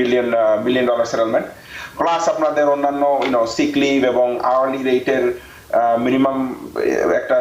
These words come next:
রেট মেইনটেইন রাখা, প্লাস কাস্টমার সাপোর্ট, আম, অথবা, you know, আহ, ট্রান্সপারেন্ট আর্নিং স্টেটমেন্ট, রাইট? তার মানে আপনার যে কত টাকা পাইছেন, কই থেকে কত টাকা আসলো,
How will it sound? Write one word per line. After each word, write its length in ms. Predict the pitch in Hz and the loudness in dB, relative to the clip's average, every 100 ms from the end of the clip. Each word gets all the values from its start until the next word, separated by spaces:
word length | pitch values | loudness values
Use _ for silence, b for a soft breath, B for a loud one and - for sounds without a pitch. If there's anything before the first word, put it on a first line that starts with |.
| 127 | 2
রেট 200 | 131 139 127 | 0 0 0
মেইনটেইন 280 | 131 123 135 123 | 0 0 0 0
রাখা, 200 | 123 123 120 127 | 0 0 0 0
প্লাস 200 | 123 - 127 | -2 0 -4
কাস্টমার 380 | 123 131 123 - | -2 -2 -2 -2
সাপোর্ট, 340 | 117 127 123 | 0 0 0
আম, 840 | - - - - - - 110 110 107 - | -4 -16 -20 -20 -8 -2 2 2 0 0
অথবা, 280 | - 143 131 127 120 - - - - | -2 0 2 2 0 -4 -10 -8 -2
you 60 | 117 | 0
know, 120 | 104 | 0
আহ, 540 | - - 107 107 101 92 - - - - | -2 0 2 4 2 -2 -8 -10 -6 -4
ট্রান্সপারেন্ট 480 | - 131 - 143 143 127 | -4 -4 -2 0 0 0
আর্নিং 200 | 135 139 131 | 0 -2 -4
স্টেটমেন্ট, 360 | 131 113 - 101 | -4 -2 -2 -2
রাইট? 120 | 117 - | -2 0
তার 100 | 123 | -2
মানে 120 | 127 120 | 0 0
আপনার 200 | 127 135 131 | 0 -2 0
যে 60 | 131 | -2
কত 100 | 131 127 | -2 0
টাকা 140 | 131 131 135 | 0 0 0
পাইছেন, 300 | 120 127 127 123 - | -2 -2 -2 -4 -2
কই 120 | - - | 0 0
থেকে 140 | 123 123 | 0 0
কত 100 | 123 120 | 0 2
টাকা 120 | 120 117 | 2 0
আসলো, 240 | 120 123 | -2 0